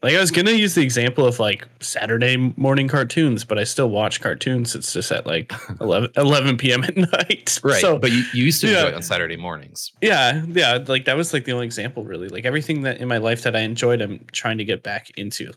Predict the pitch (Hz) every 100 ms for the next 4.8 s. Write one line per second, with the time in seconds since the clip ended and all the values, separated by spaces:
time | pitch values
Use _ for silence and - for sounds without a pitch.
0 | _ _ 110 - 127 117 117 98 104 117
1 | 101 85 82 - 78 76 53 67 55 50
2 | - - - - - - - 71 67 67
3 | - - 76 80 - - _ _ _ 85
4 | - 90 - - 78 73 - -